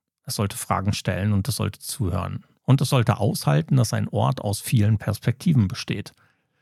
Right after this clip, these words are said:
Für die einen ist Schlangen Heimat seit Generationen. Für andere ist es ein Ort, an dem sie irgendwann angekommen sind,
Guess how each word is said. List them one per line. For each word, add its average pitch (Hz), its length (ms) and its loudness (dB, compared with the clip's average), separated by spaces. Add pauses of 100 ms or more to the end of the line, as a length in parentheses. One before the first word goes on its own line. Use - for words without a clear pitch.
(160)
Für - 120 4
die 120 140 2
einen 165 260 4
ist 135 120 4
Schlangen 120 480 2
Heimat 120 380 2
seit 101 220 0
Generationen. 98 720 0
Für - 180 -2
andere 131 520 2
ist - 500 -4
es - 240 -4
ein 110 200 2
Ort, 110 360 0
an 107 120 2
dem 107 200 4
sie 107 100 2
irgendwann 127 460 4
angekommen 113 580 4
sind, 90 380 -2